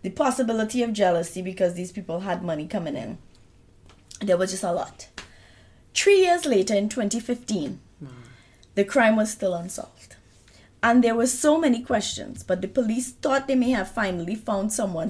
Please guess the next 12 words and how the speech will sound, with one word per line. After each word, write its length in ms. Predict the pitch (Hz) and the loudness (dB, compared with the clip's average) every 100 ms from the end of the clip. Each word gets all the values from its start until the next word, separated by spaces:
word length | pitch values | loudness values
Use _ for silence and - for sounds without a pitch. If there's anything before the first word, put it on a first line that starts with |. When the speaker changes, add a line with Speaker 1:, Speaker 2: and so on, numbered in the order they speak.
| - | -4
Speaker 1:
who 160 | 240 214 | -2 -2
would 280 | 190 175 170 - | -2 -8 -8 -8
have 180 | 135 - | -10 -8
some 240 | - 165 - | -10 -10 -12
answers. 420 | - - - 175 156 | -14 -12 -12 -12 -14
Speaker 2:
Okay. 240 | - 196 294 - - - - | -12 -12 -12 -16 -20 -20 -4
Speaker 1:
A 120 | 214 214 | -2 -2
twenty-year-old 880 | - 320 294 285 339 247 220 226 226 | -4 0 0 0 2 2 2 2 0
man 320 | 180 139 170 | 0 -4 -6
by 180 | 180 170 | -4 -4
the 140 | 170 | -4
name 340 | 170 165 165 | -4 -4 -6